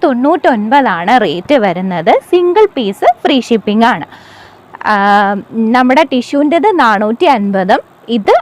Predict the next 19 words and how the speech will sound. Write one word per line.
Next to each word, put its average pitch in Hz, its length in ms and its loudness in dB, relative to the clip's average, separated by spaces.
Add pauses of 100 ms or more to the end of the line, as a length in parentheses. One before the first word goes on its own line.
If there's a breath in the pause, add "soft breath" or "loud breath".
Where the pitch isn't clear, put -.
അഞ്ഞൂറ്റി 220 340 -2 (100)
തൊണ്ണൂറ്റൊൻപതും 214 840 0
ആണ് 180 140 -2 (100)
റേറ്റ് 190 300 -4
വരുന്നത്. 185 340 -2 (200)
അംബ്രല്ലയാണ് 196 760 0
കേട്ടോ. 202 220 0 (340 loud breath)
പിന്നെ 240 260 0
അതുമല്ല, 226 500 2 (100)
നമ്മുടെ 208 300 -2 (100)
കലങ്കാരിയുടെ 196 760 -2
നല്ല 208 420 0 (140)
കോട്ടൺ 208 420 0 (100)
ആണ്, 185 160 -2 (160)
കോട്ടൺ, 208 300 -2 (120)
ഏ, 185 220 -6 (540)
ടോപ്പാണ് 190 460 0
ഇത് 220 180 0
വരുന്നത്. 156 460 -2